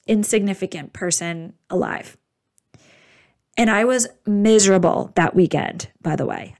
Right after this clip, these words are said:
I felt so badly about myself that I couldn't even fake being happy for my sister at the time. Michelle, I know I have <laughs> apologized for this many times before, but I'm sorry again.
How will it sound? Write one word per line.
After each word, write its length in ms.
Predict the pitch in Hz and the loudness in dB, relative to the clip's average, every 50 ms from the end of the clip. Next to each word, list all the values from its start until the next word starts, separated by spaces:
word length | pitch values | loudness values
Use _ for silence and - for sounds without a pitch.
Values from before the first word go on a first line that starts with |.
| _ - | _ -4
I 80 | 196 208 | -2 0
felt 240 | 202 208 202 196 | 0 0 0 2
so 420 | - - - - 202 202 208 220 226 | 2 0 0 2 2 4 4 4 4
badly 500 | 202 - - 196 185 208 208 185 185 185 | 2 2 2 2 4 4 4 4 4 4
about 220 | 180 165 170 165 - | 4 4 0 -2 0
myself 360 | 175 170 - - 170 165 - | -2 -2 -2 -2 -4 -4 -4
that 120 | 170 - | -6 -6
I 80 | 175 196 | -6 -8
couldn't 200 | 196 - 269 262 | -6 -6 -8 -8
even 180 | 269 247 214 | -8 -10 -12
fake 400 | 202 - - - 208 190 180 - | -14 -16 -12 -6 -4 -4 -2 -2
being 200 | - 180 170 160 | -2 -4 -4 -4
happy 260 | 160 160 151 - 156 156 | -6 -10 -10 -10 -10 -10
for 140 | - 160 | -10 -10
my 100 | 151 135 | -12 -10
sister 320 | 143 - 143 - - 143 127 | -10 -8 -8 -8 -8 -8 -10
at 80 | 117 | -10
the 80 | - 151 | -10 -10
time. 240 | - - 92 - - _ _ _ - - _ - | -10 -10 -10 -12 -14 _ _ _ -16 -14 _ -2
Michelle, 420 | 202 196 - 196 185 180 190 202 - | 0 0 2 2 2 2 2 0 -2
I 80 | 190 190 | -2 -2
know 220 | 180 175 160 170 | 0 2 2 2
I 20 | 185 | 2
have 160 | 196 196 196 | 2 2 0
<laughs> 0 | |
apologized 800 | 208 - - 190 185 185 - - - - - 240 220 - - - | 0 -2 0 2 2 2 4 2 0 2 2 2 2 2 0 -4
for 140 | - 151 135 | -4 -6 -4
this 240 | 120 131 - - - _ _ _ _ _ - | -4 -4 -4 -4 -6 _ _ _ _ _ -4
many 300 | - 240 233 208 208 208 | 0 2 2 2 2 2
times 280 | 208 220 208 202 202 202 | 2 2 2 2 0 -2
before, 480 | - 214 202 - 208 202 202 202 220 226 - - - - - _ - | -2 -2 -2 0 2 2 2 2 0 -2 -6 -16 -20 -20 -20 _ -10
but 140 | - 247 240 | -2 0 2
I'm 100 | 226 220 | 2 2
sorry 400 | 214 - 220 196 190 190 185 175 | 2 2 2 2 2 2 2 2
again. 380 | 170 175 180 165 - - 185 | 2 0 -2 -4 -6 -6 -10